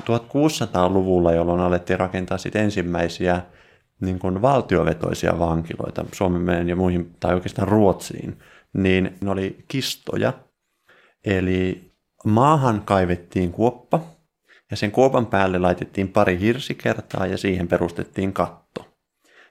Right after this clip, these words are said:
Ja siellä kistan päässä oli yleensä pieni luukku, josta pääsi ryömimään sisään sinne maakuoppaan. Ja sinne laitettiin kaikki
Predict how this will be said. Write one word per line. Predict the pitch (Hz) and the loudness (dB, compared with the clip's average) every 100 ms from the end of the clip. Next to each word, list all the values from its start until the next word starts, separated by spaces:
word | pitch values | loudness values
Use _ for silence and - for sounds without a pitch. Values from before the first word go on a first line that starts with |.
| - | -8
Ja | 98 | -2
siellä | 95 | 0
kistan | 92 127 - 107 92 | 2 2 2 0 0
päässä | 101 101 101 - | 2 2 0 0
oli | 90 90 | 0 0
yleensä | 90 85 - - | 0 -2 -6 -4
pieni | 110 92 | -2 0
luukku, | 107 135 131 98 | 2 0 -2 -4
josta | 95 - | -4 -4
pääsi | 92 90 92 95 98 - 117 | -4 -2 0 -2 -2 0 4
ryömimään | 107 95 87 85 90 127 | 6 6 4 0 -4 -6
sisään | 90 92 90 | -8 -4 -6
sinne | - 90 | -6 -6
maakuoppaan. | 92 90 87 - - 101 _ - - - - - _ - | -2 -2 -2 -6 -10 -12 _ -14 -14 -16 -20 -20 _ -8
Ja | |
sinne | - 90 92 | -4 -2 0
laitettiin | 135 107 92 90 - 90 | 2 2 0 -4 -6 -2
kaikki | 87 82 - 87 | -2 -4 -6 -18